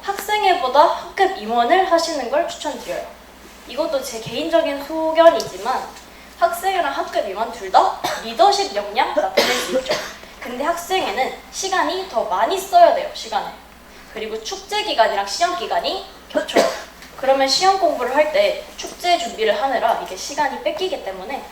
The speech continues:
학생회보다는 학급 임원을 하는 게 어떤가라고 말씀을 드려볼게요. 그리고 세 번째로 최저 준비 열심히 하시는 게 좋을 것 같습니다. 요새 최저 맞추기 어렵다 이런 말씀 들어보셨죠?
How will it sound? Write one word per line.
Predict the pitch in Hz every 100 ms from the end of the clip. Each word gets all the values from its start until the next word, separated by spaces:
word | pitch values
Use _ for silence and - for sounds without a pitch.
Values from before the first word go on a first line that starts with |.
| - - -
학생회보다는 | 359 381 381 349 269 233 220 349
학급 | - 370 - 294
임원을 | 226 202 214
하는 | 262 285 233
게 |
어떤가라고 | - - - 220 214 - - - - 214 196
말씀을 | 190 - 240 269
드려볼게요. | - - - - - - - - - -
그리고 | 262 269 339
세 | - 320
번째로 | 349 349 202 214 349 381
최저 | - 339 359 359
준비 | 202 185 285
열심히 | 208 190 - 208 -
하시는 | - 277 277
게 | 233
좋을 | 196 185
것 | 190
같습니다. | 196 - 226 - - - - - - - -
요새 | 220 254 226 233 -
최저 | - 370 403
맞추기 | - 196 - 262
어렵다 | 214 254 - - -
이런 | 233 240
말씀 | 196 202 202
들어보셨죠? | 214 202 - 180 - - -